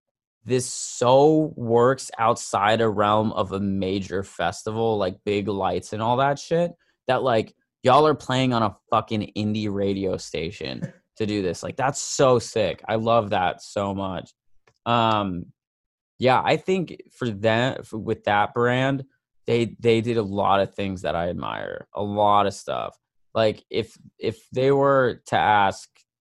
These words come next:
Speaker 1: to, uh, if, if I had ever, like, gone in the room with them per se, and there was any effort or any proposition of doing something together, like, not even, not even, like, writing music, just, like, anything, you know what I mean? I would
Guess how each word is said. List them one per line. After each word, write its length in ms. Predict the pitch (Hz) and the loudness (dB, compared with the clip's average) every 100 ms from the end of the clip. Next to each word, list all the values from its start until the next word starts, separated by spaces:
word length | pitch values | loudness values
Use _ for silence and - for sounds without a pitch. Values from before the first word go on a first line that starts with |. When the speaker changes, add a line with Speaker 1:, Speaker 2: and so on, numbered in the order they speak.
| _ | _
Speaker 1:
to, 340 | - 110 98 - | -4 -2 0 -2
uh, 40 | |
if, 260 | 98 104 - | -2 -2 -4
if 360 | - - 117 | -4 -4 -2
I 240 | 98 123 127 | 2 4 4
had 160 | 120 104 | 2 2
ever, 360 | 98 101 98 | 0 0 0
like, 320 | 92 92 90 _ _ _ _ _ | 0 -4 -6 _ _ _ _ _
gone 240 | 110 110 104 | 2 2 2
in 80 | 107 | 0
the 120 | 101 | -2
room 320 | 98 101 101 | -2 -2 -2
with 120 | 104 | -4
them 200 | - 104 | -4 -6
per 160 | 95 107 | -4 -6
se, 540 | 98 - 110 110 110 - _ _ | -4 -2 2 2 0 -6 _ _
and 160 | 101 104 | -4 -2
there 160 | 101 | 0
was 360 | 98 98 98 95 | 0 2 2 -2
any 320 | - 98 101 - | -6 -4 -4 -4
effort 600 | 92 - 104 101 98 - | -4 -4 -2 0 0 -2
or 260 | 90 95 | -2 -2
any 300 | - 98 98 | -2 -4 -4
proposition 1080 | 92 - 92 92 95 92 92 101 101 104 98 _ _ | -6 -2 -2 -2 -6 -6 -6 -4 -4 -4 -8 _ _
of 200 | - 95 | -4 -4
doing 420 | 90 101 101 104 98 | -2 -2 -2 -2 -4
something 400 | - 101 101 101 | -6 -4 -4 -6
together, 640 | - 101 104 104 107 110 _ _ - | -4 -2 0 0 0 -4 _ _ -4
like, 80 | |
not 160 | 113 135 | 0 2
even, 320 | 147 131 113 | 2 0 -2
not 220 | 104 117 | -2 0
even, 180 | 117 104 | 0 -2
like, 300 | 98 95 85 _ _ _ _ - - | -2 -4 -6 _ _ _ _ -20 -18
writing 440 | 80 107 104 98 98 | -6 0 0 0 -2
music, 320 | 101 98 95 | -4 -4 -8
just, 240 | - - | -12 -8
like, 180 | 107 98 - | -6 -4 -4
anything, 580 | 110 113 101 92 90 | -2 -2 -4 -6 -6
you 80 | 90 | -6
know 120 | 95 | -6
what 100 | 98 | -6
I 80 | 95 | -6
mean? 180 | 95 95 | -6 -4
I 120 | - | 0
would 180 | 127 127 | 0 0